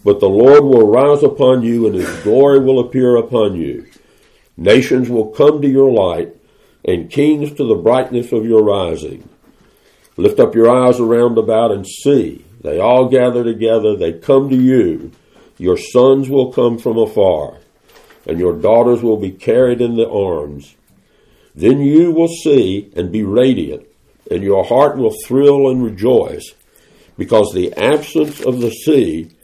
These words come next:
will be turned to you. The wealth of the nations will come to you.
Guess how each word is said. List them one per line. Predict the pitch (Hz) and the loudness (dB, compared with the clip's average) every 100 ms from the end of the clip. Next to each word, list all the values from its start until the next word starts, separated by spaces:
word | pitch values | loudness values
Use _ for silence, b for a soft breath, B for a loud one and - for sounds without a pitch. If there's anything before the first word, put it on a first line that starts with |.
| _ _ - | _ _ -6
will | 95 | -4
be | 87 85 | -4 -6
turned | 82 131 120 117 110 - | -2 0 2 0 -4 -12
to | - 104 | -12 -6
you. | 107 104 76 62 - - - b b - | -4 -4 -4 -10 -18 -20 -20 b b -4
The | 90 | -2
wealth | 87 127 170 170 | 0 2 2 2
of | 156 | 2
the | 151 | 4
nations | 143 143 139 107 107 107 - 95 | 4 2 0 -4 -6 -8 -10 -10
will | 92 | -10
come | - 127 139 131 | -4 -2 -2 -4
to | 139 | -2
you. | 127 107 82 - - | 0 0 -2 -8 -16